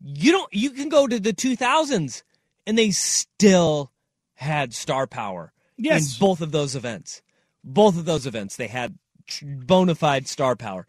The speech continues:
Speaker 1: You won't find a dunk contest now that has the likes of Vince Carter, Steve Francis, Tracy McGrady, Jerry Stackhouse, Larry Hughes, Ricky Davis.
Speaker 2: I, I wanna, I wanna, uh, give Mike
Speaker 1: Ricky
Speaker 2: Richmond
Speaker 1: Davis back. He's way back there.
Speaker 2: I, I wanna give Mike Richmond of, of, of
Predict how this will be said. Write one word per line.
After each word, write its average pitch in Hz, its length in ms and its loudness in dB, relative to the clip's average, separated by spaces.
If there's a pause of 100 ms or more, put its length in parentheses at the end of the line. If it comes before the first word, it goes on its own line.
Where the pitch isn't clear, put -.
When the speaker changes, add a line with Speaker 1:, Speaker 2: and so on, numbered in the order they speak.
(440)
Speaker 1:
You 285 120 2
won't 302 220 -2
find 190 300 0
a 180 60 4
dunk 156 240 -2
contest 131 460 -6
now 113 280 -6 (240)
that 143 140 -2
has 143 180 -4
the 131 80 -8
likes 131 260 -2
of 123 220 -4 (280)
Vince 151 300 -2
Carter, 143 300 -2
Steve 131 280 -8
Francis, 120 360 -10
Tracy 120 360 -8
McGrady, 104 460 -8 (320)
Jerry 127 220 -6
Stackhouse, 104 500 -8
Larry 98 220 -10
Hughes, 85 260 -16
Ricky 90 180 -16
Davis. 76 380 -20 (140)
Speaker 2:
I, 226 80 -2
I 247 140 0
wanna, 233 200 6
I 202 80 -2
wanna, 220 380 2
uh, 190 200 2
give 170 220 0
Mike 175 180 0
Speaker 1:
Ricky 175 160 0
Speaker 2:
Richmond 151 120 -4
Speaker 1:
Davis - 320 -10 (260)
back. 82 200 -16 (340)
He's 90 200 -14 (100)
way 87 140 -12
back 73 240 -20
there. - 180 -20 (160)
Speaker 2:
I, 247 100 -10 (100)
I 220 60 0
wanna 240 180 4
give 240 120 2
Mike 202 260 4
Richmond 165 300 0
of, 151 180 -4
of, 151 340 -8
of 147 220 -8